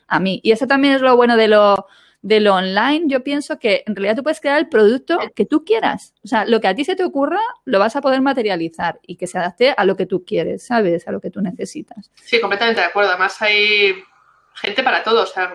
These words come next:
Speaker 2: dices tú, este es el curso que tú harías y el curso, los cursos que diseño son los cursos que yo haría, pero es evidente que cada uno tenemos un estilo y una forma de pensar diferente y se puede hacer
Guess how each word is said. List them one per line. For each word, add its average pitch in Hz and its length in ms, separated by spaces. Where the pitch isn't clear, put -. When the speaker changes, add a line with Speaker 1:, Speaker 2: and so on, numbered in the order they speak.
Speaker 2:
dices 226 160
tú, 226 160
este 202 260
es 226 80
el 226 120
curso 254 280
que 185 100
tú 202 140
harías 269 440
y 196 160
el 185 200
curso, 214 240
los 196 140
cursos 226 220
que 240 80
diseño 247 280
son 240 140
los 226 140
cursos 226 260
que 185 140
yo 170 80
haría, 214 340
pero 175 500
es - 220
evidente 196 380
que 247 120
cada 185 200
uno 220 120
tenemos 220 320
un 220 60
estilo 247 300
y - 20
una 208 140
forma 202 260
de 190 100
pensar 190 320
diferente 196 440
y 185 40
se 185 140
puede 247 200
hacer 285 220